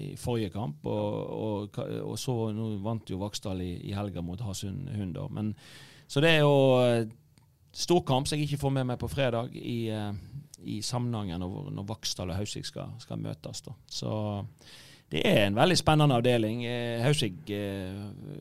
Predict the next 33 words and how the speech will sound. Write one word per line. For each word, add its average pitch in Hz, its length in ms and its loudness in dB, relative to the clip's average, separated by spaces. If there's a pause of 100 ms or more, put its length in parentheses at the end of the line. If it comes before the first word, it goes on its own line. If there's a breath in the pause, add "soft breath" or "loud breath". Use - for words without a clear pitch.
(160)
han 107 180 -8
guttungen 113 460 -2
jo, 120 140 0 (100)
s-, - 160 -8 (100)
trener 120 240 -2
jo 104 60 0
både 104 160 0
junior 104 300 0
og 98 180 -2
A-laget, 85 320 -4
og, 85 220 -6
og, 98 340 -4
em, 92 240 -8 (180)
de 101 120 -4
har 131 200 4
veldig 95 300 -2
ungt - 220 -8
lag, 58 200 -8
så, 92 240 -6
så 104 140 -6
de 95 80 -2
har 131 260 2
gjort 107 260 -4
det 98 180 -4
egentlig 95 320 -4
over 85 160 -4
all 98 80 -4
forventning 92 640 -8
med 90 200 -8
disse - 220 -10
unge 101 200 -10
guttene. - 420 -12
Så 92 360 -6